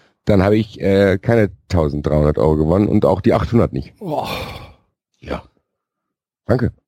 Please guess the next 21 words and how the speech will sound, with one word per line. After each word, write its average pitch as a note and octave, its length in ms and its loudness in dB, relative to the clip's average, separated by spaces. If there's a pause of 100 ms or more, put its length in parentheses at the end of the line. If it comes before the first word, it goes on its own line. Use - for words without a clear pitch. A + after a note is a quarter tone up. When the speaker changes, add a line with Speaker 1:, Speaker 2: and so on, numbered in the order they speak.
(100)
Speaker 2:
Oh A#2+ 120 -2
Speaker 1:
So. E2+ 420 -6
Speaker 2:
je. G2+ 240 -12 (580)
Speaker 1:
Der F2+ 140 4
Wieselke G#2+ 400 4
ist G#2 120 0
ja G2+ 100 2
sowieso E2+ 320 2
sehr A#2 160 4
beliebt A#2 220 0
bei A#2 100 2
mir, A2+ 160 4
hat G2+ 140 0
sich - 200 -6
natürlich D#2+ 300 -2
noch D2+ 160 0
beliebter C#2 340 -4
dadurch - 300 -12
gemacht A1+ 200 -6
bei B1+ 80 -6
mir. B1+ 160 -6